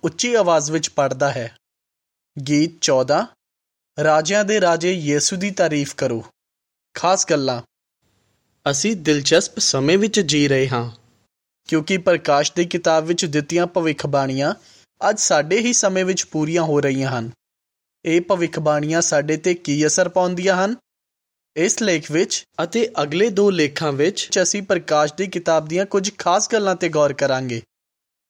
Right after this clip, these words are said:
ਨਾਲੇ ਅਸੀਂ ਦੇਖਾਂਗੇ ਕਿ ਇਸ ਵਿੱਚ ਲਿਖੀਆਂ ਗੱਲਾਂ ਦੀ ਪਾਲਣਾ ਕਰਕੇ ਅਸੀਂ ਯਹੋਵਾ ਪਰਮੇਸ਼ਵਰ ਦੀ ਮਰਜ਼ੀ ਮੁਤਾਬਕ ਭਗਤੀ ਕਿਵੇਂ ਕਰ ਸਕਦੇ ਹਾਂ।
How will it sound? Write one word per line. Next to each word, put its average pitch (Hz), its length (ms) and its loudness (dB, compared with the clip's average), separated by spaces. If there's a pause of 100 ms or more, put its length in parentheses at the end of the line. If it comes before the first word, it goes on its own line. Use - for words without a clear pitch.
ਨਾਲੇ 147 320 2
ਅਸੀਂ 156 220 -2
ਦੇਖਾਂਗੇ 202 680 -2 (440)
ਕਿ 240 240 -6
ਇਸ 185 260 0
ਵਿੱਚ 233 220 -4
ਲਿਖੀਆਂ 190 400 -2
ਗੱਲਾਂ 156 340 0
ਦੀ 185 140 -4
ਪਾਲਣਾ 151 440 0
ਕਰਕੇ 151 540 -2 (520)
ਅਸੀਂ 220 260 0
ਯਹੋਵਾ 151 440 0
ਪਰਮੇਸ਼ਵਰ 185 520 0
ਦੀ 202 140 -2
ਮਰਜ਼ੀ 147 380 0
ਮੁਤਾਬਕ 185 640 0
ਭਗਤੀ 190 340 -2 (120)
ਕਿਵੇਂ 180 280 2
ਕਰ 202 200 2
ਸਕਦੇ 147 400 -2
ਹਾਂ। 127 180 -6